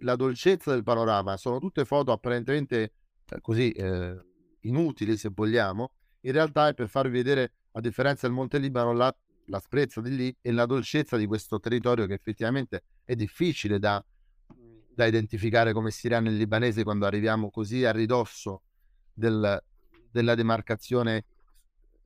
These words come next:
che è sulla carta ma non sul terreno. Oh, qui siamo alla fine, diciamo, di quella strada che è assai meno, oh, sistemata della, del tratto precedente. Stiamo arrivando appunto a Wadi Khaled.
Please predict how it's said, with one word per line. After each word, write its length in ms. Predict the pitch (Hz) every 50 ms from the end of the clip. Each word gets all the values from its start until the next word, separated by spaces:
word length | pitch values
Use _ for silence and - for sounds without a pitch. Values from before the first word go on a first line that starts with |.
| _ _
che 120 | - - 117
è 20 |
sulla 260 | 107 - - 120 110 107
carta 380 | - 127 123 117 113 107 110
ma 100 | 101 104
non 140 | 101 101 101
sul 160 | - 107 95
terreno. 440 | - 98 90 87 92 87 82 80 78 _ _ _ _ _ _ _ _ _ _ _ _ _ _ _ _ _ _ _ _ _ _ _ _ _ _ _ _ _ _ _ _ _ _ _ _ _ _ _ _ _ _ _ _ _ _ _ -
Oh, 160 | 143 127 110
qui 160 | - 196 185
siamo 220 | - 165 151 147
alla 240 | 139 139 139 143 135
fine, 340 | - - 170 170 151 135 120
diciamo, 400 | 110 107 - 131 117 113 110 107
di 160 | 98 101 98
quella 200 | - - 110 107
strada 400 | - - - 131 123 117 104 98
che 80 | 95 95
è 40 | 95
assai 300 | - - - 110 110 104
meno, 300 | 104 104 101 101 101 98
oh, 340 | - - 101 92 92 92
sistemata 640 | 87 - 113 104 - - 110 110 113 110 107 92 104 98
della, 300 | 95 95 95 95 92 90
del 200 | 90 92 87 -
tratto 440 | - 104 104 101 - - 101 95
precedente. 640 | 85 - 101 104 - 143 143 147 147 165 165 - 117 104
Stiamo 300 | - - 110 107 104 101
arrivando 400 | 101 104 107 110 110 104 95 95
appunto 320 | - - 120 110 104 104
a 20 |
Wadi 240 | 95 92 98 101 120
Khaled. 420 | 123 - 131 135 139 147 147 113